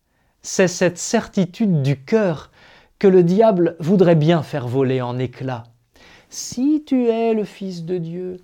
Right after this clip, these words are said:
si tu es le Fils de Dieu », assène-t-il à Jésus, comme pour l'amener à douter de l'amour dont il est aimé par le Père.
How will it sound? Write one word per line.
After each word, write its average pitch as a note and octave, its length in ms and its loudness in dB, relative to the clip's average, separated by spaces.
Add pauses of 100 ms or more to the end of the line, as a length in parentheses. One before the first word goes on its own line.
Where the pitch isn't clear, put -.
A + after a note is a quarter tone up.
(480)
si D4 580 -4
tu A#3 220 -2
es G#3+ 220 -2
le F#3 140 0
Fils F3 340 -8
de E3 140 0
Dieu », D#3+ 440 -2
assène-t-il D#3+ 800 -2
à D3 100 2
Jésus, D3+ 560 -4 (520)
comme G#3 260 4
pour E3+ 200 0
l'amener D#3+ 480 -2
à D3+ 100 0
douter E3+ 540 0
de C#3+ 100 -2
l'amour D3 640 -2 (300)
dont E3+ 240 0
il D#3+ 220 -4
est C#3+ 180 -4
aimé B2+ 240 -4
par A#2 240 -10
le A2+ 100 -6
Père. G#2+ 640 -18